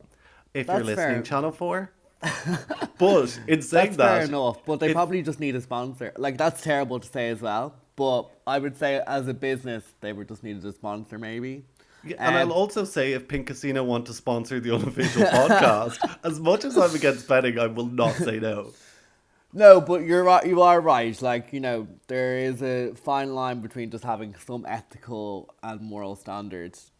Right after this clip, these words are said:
Speaker 2: and then just having a gambling website as your sponsor. I do
Speaker 1: Yeah.
Speaker 2: understand it,
Speaker 1: Hmm.
Speaker 2: but, you know, some people love gambling, and some,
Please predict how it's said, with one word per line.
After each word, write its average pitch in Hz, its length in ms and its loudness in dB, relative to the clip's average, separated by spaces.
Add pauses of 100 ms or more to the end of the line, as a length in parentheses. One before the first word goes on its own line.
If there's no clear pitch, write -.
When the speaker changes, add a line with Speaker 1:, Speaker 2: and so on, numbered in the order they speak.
(600)
Speaker 2:
and 110 300 -12
then 98 380 -10
just - 380 -16 (320)
having 104 220 -14
a 101 60 -12
gambling 95 720 -14
website 90 640 -14
as 85 180 -20
your 98 80 -18
sponsor. 82 560 -20
I 104 80 -12
do 120 140 -8
Speaker 1:
Yeah. 113 60 -8
Speaker 2:
understand 95 520 -12
it, 120 160 -10 (420)
Speaker 1:
Hmm. 143 100 -10
Speaker 2:
but, 123 260 -4 (520)
you 185 100 -10
know, 160 300 2 (360)
some 180 140 -10
people 180 240 -4
love 190 160 -6
gambling, 143 460 -4
and 123 140 -10
some, 127 220 -14